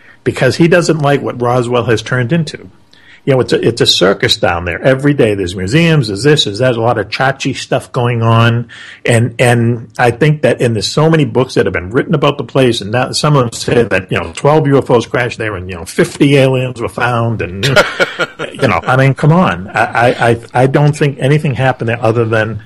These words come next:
Speaker 1: this balloon crashing. They needed a quick cover story, and that was the cover story they came up with.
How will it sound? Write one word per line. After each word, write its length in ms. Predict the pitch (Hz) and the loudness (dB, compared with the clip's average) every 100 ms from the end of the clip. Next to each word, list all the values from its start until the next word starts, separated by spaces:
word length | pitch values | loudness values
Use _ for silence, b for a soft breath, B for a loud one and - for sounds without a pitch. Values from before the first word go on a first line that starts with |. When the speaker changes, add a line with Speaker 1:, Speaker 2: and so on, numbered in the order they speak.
| B B B | B B B
Speaker 1:
this 140 | 107 - | -4 -2
balloon 400 | 101 123 147 143 | 0 4 4 4
crashing. 640 | 147 123 113 123 117 113 B B B | 2 0 0 -4 -6 -8 B B B
They 260 | - 101 117 - _ - | -4 -2 -6 -12 _ -6
needed 400 | 113 120 110 95 | 2 2 2 0
a 60 | |
quick 300 | - - 180 | -2 -2 -2
cover 260 | - 147 147 | 0 -2 -2
story, 520 | - 131 117 117 117 113 - _ _ | -2 0 0 -2 -6 -12 -20 _ _
and 220 | 95 107 | -16 -6
that 160 | 110 131 | -2 0
was 160 | 135 - | -2 -4
the 80 | |
cover 320 | 113 120 117 117 | -4 -2 -2 -4
story 320 | - 117 107 | -6 -4 -2
they 160 | 101 | -2
came 300 | 98 104 101 | -2 -6 -4
up 160 | 92 90 | -4 -4
with. 280 | 85 - | -6 -8